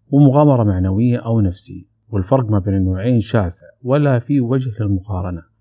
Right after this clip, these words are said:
المغامرة الجسدية تتمثل في تصرفات وأفعال يكون فيها نوع من الجرأة، وهذه تختلف في درجتها من شخص لآخر، لكن هناك شبه إجماع على مثل هذه النشاطات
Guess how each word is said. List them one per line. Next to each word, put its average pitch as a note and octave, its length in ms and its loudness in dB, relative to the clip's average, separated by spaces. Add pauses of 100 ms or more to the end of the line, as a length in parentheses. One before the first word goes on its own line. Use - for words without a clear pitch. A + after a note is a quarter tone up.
(180)
المغامرة B2+ 600 6
الجسدية A2 580 0
تتمثل A#2 500 -2
في G2+ 140 -2
تصرفات G#2 720 -4
وأفعال F#2+ 480 -6 (260)
يكون G3 220 0
فيها D3+ 280 4
نوع C3 160 6
من G#2+ 100 4
الجرأة، G2 520 0 (220)
وهذه G3 260 4
تختلف D3 400 0
في A2+ 100 -6
درجتها A2+ 560 -2
من G#2 100 0
شخص A#2 380 -8
لآخر، F#2 400 -6 (120)
لكن C#3 320 0
هناك D#3+ 300 2
شبه D#3 320 -4
إجماع B2+ 420 4 (200)
على A2 240 2
مثل A2 240 0
هذه G#2 140 2
النشاطات F#2+ 640 -2